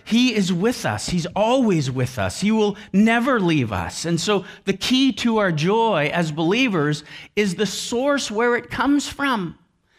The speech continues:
Get your joy. How can you remain joyful? Rejoice in the Lord always. Whatever happens, brothers and sisters, rejoice in the Lord. Don't miss that phrase. This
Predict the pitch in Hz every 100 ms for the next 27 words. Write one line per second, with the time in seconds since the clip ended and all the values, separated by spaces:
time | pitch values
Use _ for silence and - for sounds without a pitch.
0 | - - - - 175 269 269 277 233 180
1 | 262 269 226 226 240 262 254 269 262 247
2 | 247 240 175 233 277 277 262 214 165 208
3 | 277 247 - - 269 254 240 269 277 233
4 | 254 262 226 180 190 262 262 233 254 277
5 | 240 185 214 220 196 180 175 180 151 117
6 | - - - 208 254 277 277 - 277 269
7 | 254 247 294 277 185 104 85 120 226 254
8 | 233 254 - 240 240 262 277 294 170 104
9 | - - - 156 262 285 -